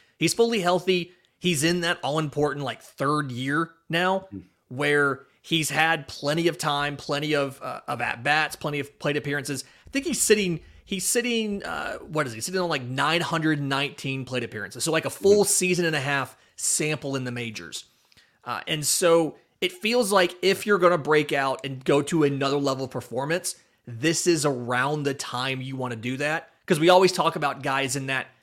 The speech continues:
Speaker 1: second season, you know, the back half of that second season is where they really take off, and look at, like, Austin Riley and guys like that.
Speaker 2: Yeah.
Speaker 1: If you look at from a plate appearance or at-bat perspective,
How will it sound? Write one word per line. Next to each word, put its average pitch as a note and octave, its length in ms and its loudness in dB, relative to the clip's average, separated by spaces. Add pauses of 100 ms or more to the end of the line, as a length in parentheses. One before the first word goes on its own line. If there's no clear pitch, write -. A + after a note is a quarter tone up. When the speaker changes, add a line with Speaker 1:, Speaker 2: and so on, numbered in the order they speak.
(100)
Speaker 1:
second D3+ 540 -2
season, C3 580 -4 (280)
you C#3+ 100 -6
know, C3+ 100 0
the C#3 140 -4
back C#3+ 300 0
half D3+ 180 2
of D3 80 -8
that B2 140 -4
second C#3+ 400 -2
season C3+ 280 -2
is A2+ 60 -8
where B2+ 100 -2
they B2 120 -2
really C3+ 360 -2
take C3 220 -4
off, A#2+ 160 -2
and B2 80 -10
look B2+ 100 -6
at, D3+ 80 -8
like, B2+ 200 -6
Austin B2+ 360 -4
Riley A#2+ 320 -2
and A2+ 100 -6
guys A2 200 -2
like G#2+ 160 -8
that. D#3+ 300 -6 (180)
Speaker 2:
Yeah. E2+ 200 -4 (300)
Speaker 1:
If - 140 -14
you D#3 100 2
look F3+ 200 4
at F3+ 260 2
from D#3 300 -2
a D#3 100 2
plate D#3+ 320 -2
appearance F3 480 -2
or C3+ 140 -10
at-bat D#3 400 -2
perspective, D3+ 680 -2